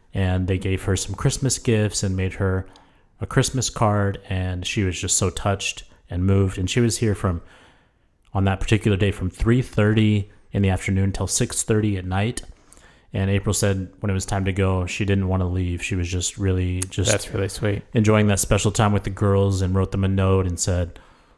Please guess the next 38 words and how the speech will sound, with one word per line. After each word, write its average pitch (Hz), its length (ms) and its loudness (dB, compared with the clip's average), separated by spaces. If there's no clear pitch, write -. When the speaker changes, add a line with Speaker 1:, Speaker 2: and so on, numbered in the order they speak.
Speaker 1:
"I 92 60 -6
love 101 260 2
you," 98 420 4
and, 90 380 0
you 101 120 -2
know, 85 200 -2
"so 95 160 -4
happy 90 280 0
that 90 160 -2
we're 95 140 -4
friends." 92 520 2
And 90 160 -4
we 92 260 -4
explained 95 440 -2
to 90 60 -2
her 95 160 0
what 92 200 -4
Christmas 104 380 0
is 98 120 0
about 95 400 2
and 87 220 -6
the 92 100 0
reason 101 360 4
why 95 140 4
we 95 120 2
celebrate 92 480 0
the 95 80 -8
things 95 300 -4
we 98 80 0
do, 95 240 0
the 92 140 -4
reason 90 320 -6
we 92 100 -6
give 90 240 -6
gifts - 240 -2
to - 160 -8
each 95 180 -4
other. 95 320 0